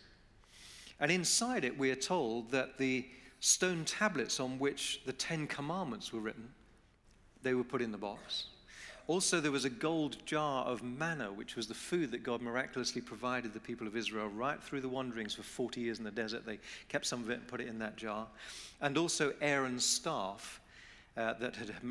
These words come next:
miraculously budded, that was also put in there. On top of that box was a cover made of pure gold. It had two solid gold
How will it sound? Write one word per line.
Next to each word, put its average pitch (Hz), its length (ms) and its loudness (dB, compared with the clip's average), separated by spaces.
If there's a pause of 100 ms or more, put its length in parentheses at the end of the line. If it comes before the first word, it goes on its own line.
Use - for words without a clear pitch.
(120)
miraculously 120 640 -2
budded, 107 320 -2
that 113 120 -4
was 107 140 -4
also 104 300 -4 (440)
put 113 140 -4
in 113 180 -2
there. - 200 -8 (960)
On 123 60 -8
top 185 200 0
of 180 60 4
that 160 160 4
box - 540 2 (580)
was 123 400 2
a - 80 -2
cover 156 520 2 (760)
made 127 220 2
of - 120 -6
pure 175 280 4
gold. 151 420 2
It - 80 -4
had - 180 -4
two 165 220 2
solid 151 400 2
gold 127 400 4